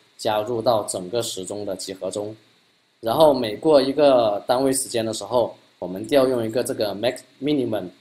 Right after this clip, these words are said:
因为最小优先级队列它对应的接口就是 minimum，然后通过这个接口呢，从这个所有时钟集合中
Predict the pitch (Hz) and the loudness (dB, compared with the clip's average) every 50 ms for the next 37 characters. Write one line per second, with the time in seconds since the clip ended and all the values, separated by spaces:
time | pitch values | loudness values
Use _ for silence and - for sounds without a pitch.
0 | _ _ _ _ _ 127 127 147 147 143 160 147 - 117 95 104 117 117 - 127 | _ _ _ _ _ -6 -4 -4 -2 -2 -2 -2 -2 -2 -2 -4 -4 -6 -4 -6
1 | 117 117 101 104 - 127 120 117 127 117 107 - - 117 110 - 131 127 123 117 | -6 -6 -8 -8 -6 -4 -2 0 0 0 -2 -2 -4 -6 -6 -4 -4 -4 -4 -4
2 | 107 - - 113 107 - 107 82 - - 117 110 113 110 113 123 131 123 110 101 | -6 -6 -6 -8 -8 -8 -10 -12 -10 -8 -6 -6 -6 -6 -6 -6 -6 -6 -8 -8
3 | 95 87 - _ _ _ _ _ _ _ _ _ _ - 107 123 139 139 139 143 | -10 -12 -14 _ _ _ _ _ _ _ _ _ _ -2 2 4 4 4 2 0
4 | 131 139 143 143 143 139 117 110 127 131 120 - 107 95 95 104 107 110 110 113 | -2 0 0 0 0 -2 -2 -2 -2 -4 -2 -4 -6 -6 -6 -6 -6 -6 -8 -8
5 | - - 92 98 104 - 139 123 95 104 98 95 - - 107 120 131 117 107 - | -10 -12 -12 -10 -6 -4 -2 -2 -2 -4 -6 -8 -6 -4 -2 0 0 0 0 0
6 | - 113 110 120 120 123 - - 113 110 - 104 107 - 113 110 113 | -2 -2 -2 -4 -6 -8 -6 -8 -8 -6 -6 -6 -4 -4 -4 -4 -6